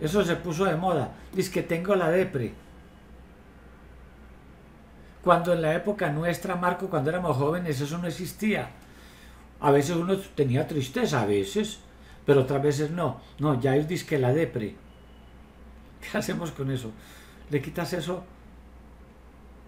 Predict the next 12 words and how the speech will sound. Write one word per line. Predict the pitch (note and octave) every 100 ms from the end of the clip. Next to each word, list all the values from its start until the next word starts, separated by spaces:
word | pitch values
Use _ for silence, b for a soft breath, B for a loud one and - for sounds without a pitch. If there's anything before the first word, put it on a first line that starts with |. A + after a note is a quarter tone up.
| -
de | C#3+ D#3
moda | C#3+ D#3 E3+ F3+ F3+ - - -
a | D#3 D3+
tu | G3
hija | A3 G#3 D#3 - - - -
o | D3
se | C3
lo | C3
dejas | B2+ C3+ E3 D#3 - -
unos | - D#3 D3+
días | D#3 D3
más? | C3+ G#2+ F#2+ -